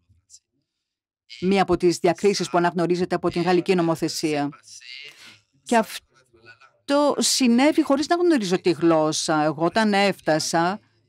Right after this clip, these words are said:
όλοι τουλάχιστον οι Ευρωπαίοι που είχαν φτάσει στην Γαλλία δεν ήξεραν γαλλικά και κάθε φορά, ενώ βρίσκονταν σε περίοδο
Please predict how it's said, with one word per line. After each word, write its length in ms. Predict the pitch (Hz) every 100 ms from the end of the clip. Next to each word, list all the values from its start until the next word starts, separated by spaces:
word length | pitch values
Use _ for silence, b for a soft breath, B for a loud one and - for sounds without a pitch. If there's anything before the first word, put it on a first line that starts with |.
| _ _ _ _ _ _ _ _ _ _ _ - - 104 117 170
όλοι 180 | 277 262
τουλάχιστον 480 | 233 214 214 - 226
οι 40 |
Ευρωπαίοι 460 | 214 320 320 370 262
που 120 | 185
είχαν 240 | 170 190 180
φτάσει 420 | - 185 - 170
στην 380 | - 170 170 165
Γαλλία 500 | 185 175 175 175 190
δεν 180 | 320 381
ήξεραν 460 | 381 - 208 170 165
γαλλικά 760 | 170 170 165 170 160 156 151 147 -
και 600 | 175 160 156 156 156 147 _ -
κάθε 520 | 214 208 - - 196
φορά, 840 | - - 175 170 170 185 214 233 240 B B B B
ενώ 340 | - 220 240 262
βρίσκονταν 520 | 247 - 254 202 196
σε 120 | 208
περίοδο 520 | 190 196 254 208 190